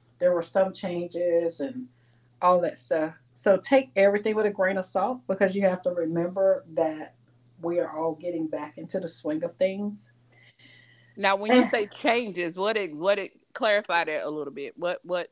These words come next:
Speaker 2: what do you mean? What changes are coming around?
Speaker 1: Okay, like, so in one sentence, they were saying that some of the elementary schools did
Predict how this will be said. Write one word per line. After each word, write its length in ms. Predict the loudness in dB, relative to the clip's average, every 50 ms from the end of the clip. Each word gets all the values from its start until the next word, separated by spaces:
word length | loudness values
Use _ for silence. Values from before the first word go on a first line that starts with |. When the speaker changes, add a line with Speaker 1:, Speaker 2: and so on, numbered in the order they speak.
| _
Speaker 2:
what 160 | -6 -4 -4 -4
do 60 | -4
you 60 | -4
mean? 200 | -6 -6 -6 -4
What 220 | -4 -4 -4 -6 -8
changes 520 | -10 -8 -6 -6 -6 -6 -8 -8 -8 -6
are 260 | -4 -4 -2 -4 -4
coming 380 | -6 -10 -12 -10 -10 -10 -12 -14 -14 -12 -12
around? 320 | -12 -12 -12 -14 -16 -18 _ _ _ _ 4
Speaker 1:
Okay, 260 | 4 6 6 4 4
like, 260 | 4 2 0 0 -2
so 360 | -4 -2 0 2 2 2 2 0 -4
in 180 | -6 -8 -4
one 240 | -2 -2 0 0 -2
sentence, 460 | -2 -4 -6 -6 -6 -6 -6 -6 0 4
they 140 | 4 4 4
were 140 | 4 0
saying 520 | 0 0 0 0 0 0 0 0 0 0 2
that 340 | 2 2 2 0 -4 -8 _ _ _ _ _ _ _
some 240 | -2 2 2 2 2
of 60 | 2
the 180 | -2 -2 0 0
elementary 540 | 2 2 2 2 0 -4 -6 -6 -8 -10
schools 540 | -10 -10 -8 -6 -4 -4 -2 -4 -6 -6 -8 -6
did 300 | -2 0 0 -2 -2